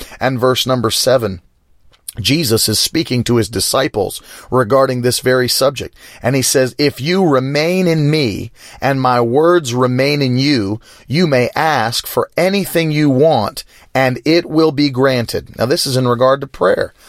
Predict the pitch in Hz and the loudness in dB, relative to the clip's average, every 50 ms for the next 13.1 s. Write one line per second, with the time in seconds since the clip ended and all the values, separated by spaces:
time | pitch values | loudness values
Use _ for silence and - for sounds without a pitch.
0 | - - - - 151 156 - - 151 147 139 131 123 120 156 175 156 139 135 131 | -20 -16 -4 -2 -2 0 0 0 0 2 2 0 -2 0 0 2 2 2 2 2
1 | 135 147 165 170 175 165 156 143 139 151 156 - - 135 135 127 123 123 120 117 | 0 0 0 0 0 0 0 0 0 -2 0 0 -2 -2 0 0 0 2 2 2
2 | 120 123 139 170 185 185 180 156 120 107 127 131 127 127 123 135 143 143 123 120 | 2 2 2 2 4 2 2 0 0 0 0 0 2 2 0 0 0 0 0 0
3 | 123 131 151 147 123 113 117 - - - - - - 135 165 175 - - 131 120 | 0 2 2 4 2 2 0 -2 -8 -18 -20 -10 -4 -2 0 0 0 0 0 -2
4 | - - - 143 156 175 190 214 202 - - - - - 131 127 127 - - _ | 0 -2 -2 -2 -2 -2 -2 -2 -2 -4 -6 -6 -2 0 0 0 0 0 -2 _
5 | 160 190 196 208 208 202 208 185 - - 170 180 180 170 165 175 180 165 156 160 | 0 0 2 2 2 0 0 -2 -2 -2 -2 0 0 0 0 0 0 2 2 2
6 | 170 165 131 110 104 - - - 127 139 147 160 175 160 127 117 - - 131 127 | 4 4 2 0 0 -2 -2 -4 -2 0 2 2 2 2 0 -4 -2 -2 0 0
7 | 127 - 139 156 151 151 147 143 143 143 151 160 147 127 123 117 110 107 107 107 | 0 -2 -2 0 0 0 -2 -2 -2 0 0 2 2 2 2 2 2 2 2 0
8 | 107 110 120 - - _ - - - - - - 135 139 135 131 135 131 - - | 2 0 0 -2 -4 _ -20 -20 -20 -10 -4 -2 0 0 2 2 2 0 0 0
9 | 135 127 131 147 175 185 180 160 127 117 120 123 131 - - _ _ - - 127 | -2 0 2 4 4 6 6 6 6 6 4 4 2 0 -4 _ _ -4 -2 -2
10 | 123 117 117 123 131 123 117 110 - - 95 76 - - _ - - - - - | 0 0 2 2 2 2 2 0 -2 -2 -4 -6 -6 -12 _ -20 -20 -14 -10 -2
11 | 135 165 170 - - - 143 135 131 123 110 131 165 170 143 139 127 127 - - | 0 0 0 0 0 0 0 0 0 0 0 0 0 0 0 0 0 0 0 0
12 | 135 127 120 117 127 - 123 113 120 127 131 127 120 - - - 151 160 170 143 | 0 0 0 0 0 0 0 0 0 0 0 0 -2 -4 -4 0 2 2 2 0
13 | - | -2